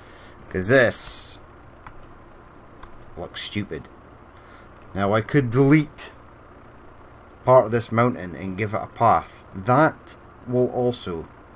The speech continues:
look stupid. Nah, I hate that. Hate it. We need waypoints for planes. Oh my god. It's actually, it doesn't even...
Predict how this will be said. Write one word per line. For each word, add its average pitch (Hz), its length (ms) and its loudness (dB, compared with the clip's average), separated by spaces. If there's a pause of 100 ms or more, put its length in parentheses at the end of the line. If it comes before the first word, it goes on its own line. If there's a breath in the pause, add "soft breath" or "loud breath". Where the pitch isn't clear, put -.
(600)
look 95 280 -8
stupid. - 520 -12
Nah, 92 280 -4
I - 40 -14
hate 117 220 2
that. 101 300 4 (920)
Hate 123 220 2
it. 123 220 2 (580 loud breath)
We 117 100 0
need 165 200 4
waypoints 143 1120 2 (1120)
for - 220 -10
planes. 82 680 -6 (720 loud breath)
Oh 135 240 0
my 98 380 -2
god. 80 520 -8
It's - 160 -10
actually, 107 520 0
it 80 100 -4
doesn't 131 380 0
even... 117 500 -2